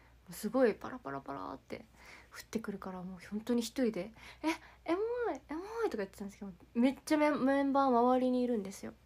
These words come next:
周りにね、五人ぐらい。五人っていうか全員いたんですけど、誰一人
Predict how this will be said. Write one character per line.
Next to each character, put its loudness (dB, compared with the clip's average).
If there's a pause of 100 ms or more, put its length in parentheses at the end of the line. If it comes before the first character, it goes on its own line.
周 -6
り -10
に -10
ね、 -10 (300)
五 -2
人 2
ぐ 0
ら -4
い。 -12 (1160)
五 -6
人 4
っ 2
て 0
い -4
う -2
か -2
全 4
員 0
い -2
た 6
ん 2
で -6
す -16
け -8
ど、 -10
誰 -2
一 -4
人 0